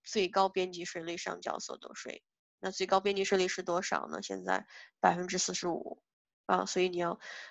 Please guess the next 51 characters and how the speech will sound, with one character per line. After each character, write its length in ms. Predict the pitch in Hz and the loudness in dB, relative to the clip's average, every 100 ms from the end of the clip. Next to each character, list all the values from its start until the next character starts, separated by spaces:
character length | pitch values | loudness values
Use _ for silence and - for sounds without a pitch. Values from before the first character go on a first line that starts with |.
| - | -16
那， 180 | - 208 - | 2 4 4
那 260 | 208 190 226 | 4 4 4
税 240 | - - 196 | -4 2 4
率 80 | 180 | 4
就 120 | 175 | 2
非 260 | - 190 | 4 6
常 220 | 185 185 185 | 6 2 4
高 240 | 185 170 | 6 6
了 100 | 165 | 2
啊， 220 | - - | 0 -2
所 160 | 202 180 | -2 -2
以 80 | 170 | 0
要， 100 | 185 | 0
一 120 | 185 | 2
定 80 | 185 | 4
要 180 | 185 180 _ _ _ | 4 2 _ _ _
全 240 | - 180 | 0 4
都 140 | 185 190 | 6 6
分 180 | 185 | 4
给 100 | 185 185 | 2 2
受 200 | - 78 | 2 2
益 60 | |
人。 340 | - - - - _ _ - - - _ - | 2 -2 -4 -10 _ _ -14 -14 -14 _ -10
嗯， 300 | 185 175 - - - - - | -8 -8 -8 -8 -6 -8 4
那 100 | 247 | 8
另 160 | 262 | 10
外 220 | 262 269 233 | 12 12 12
呢， 120 | 202 | 12
就 160 | 185 190 | 12 8
是 40 | |
说， 320 | 190 208 208 214 - - | 10 12 12 8 -4 2
呃， 500 | - 185 180 170 170 | 10 12 12 12 12
在 560 | - - 202 196 180 180 | 8 10 12 12 10 6
家 200 | - 208 | 6 8
庭 140 | 208 | 8
信 160 | 208 196 | 4 6
托 140 | 202 | 6
里 160 | 175 151 | 6 4
面， 160 | 175 | 2
如 180 | 180 196 | 4 4
果 320 | 214 190 180 - - _ | 10 10 8 2 -16 _
有 200 | 185 175 | 6 8
未 220 | 277 254 | 8 8
成 280 | - 175 175 | 6 2 2
年 280 | 185 160 180 | 4 6 6
人， 360 | 139 117 - 240 _ _ _ _ _ - - _ | 4 0 -4 -14 _ _ _ _ _ -12 -12 _
未 160 | 220 | 10
成 180 | 208 185 | 10 8
年 160 | 180 175 | 6 6
人 240 | 160 170 | 4 2
是 300 | 233 180 175 | -2 -6 -8